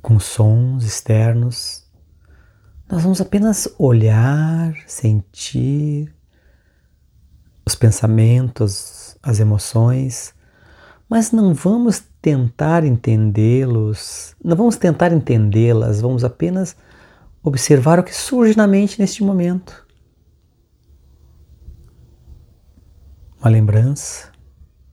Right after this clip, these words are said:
uma emoção, uma dúvida, não importa. Mas importa que você esteja desperto para isto e saiba exatamente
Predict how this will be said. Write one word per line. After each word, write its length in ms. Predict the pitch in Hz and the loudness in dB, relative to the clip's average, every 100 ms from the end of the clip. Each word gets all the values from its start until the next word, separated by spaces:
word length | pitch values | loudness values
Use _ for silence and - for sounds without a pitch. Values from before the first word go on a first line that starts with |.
| - | -8
uma 120 | 117 107 | 0 2
emoção, 680 | 104 - - 107 120 131 - _ - _ _ _ _ _ _ _ _ _ _ _ - - - | 2 -2 -2 0 0 -4 -12 _ -20 _ _ _ _ _ _ _ _ _ _ _ -20 -20 -2
uma 140 | 120 101 | 2 2
dúvida, 600 | - 127 131 135 123 - _ _ _ _ _ _ _ _ _ - _ _ - - _ - | 2 -2 -2 -10 -12 -20 _ _ _ _ _ _ _ _ _ -20 _ _ -20 -20 _ 0
não 80 | 185 | 0
importa. 640 | - - 107 107 - - _ _ _ - - - - _ _ - - | 0 -2 0 0 -6 -20 _ _ _ -20 -20 -20 -20 _ _ -20 -2
Mas 180 | - 160 | 0 2
importa 840 | 156 - _ - 165 180 185 175 | 0 -4 _ -8 -2 -2 -2 -4
que 120 | - | -4
você 180 | 160 - | -6 -2
esteja 680 | 165 - _ 190 196 165 175 | -2 -4 _ 0 0 0 -2
desperto 920 | 147 143 147 - - 170 185 202 - | -4 -4 -4 -6 -2 4 4 2 -6
para 320 | - 214 214 180 | -2 0 2 2
isto 560 | 127 123 - - - - - _ _ - - - - | 0 -4 -14 -20 -20 -20 -20 _ _ -20 -20 -18 -6
e 60 | 127 | -4
saiba 640 | - - 180 190 185 156 | -4 0 2 4 4 2
exatamente 1300 | 135 - 190 - 175 165 156 190 214 - - 156 127 | 0 -2 -4 -4 -4 -2 0 0 -2 -4 -8 -8 -8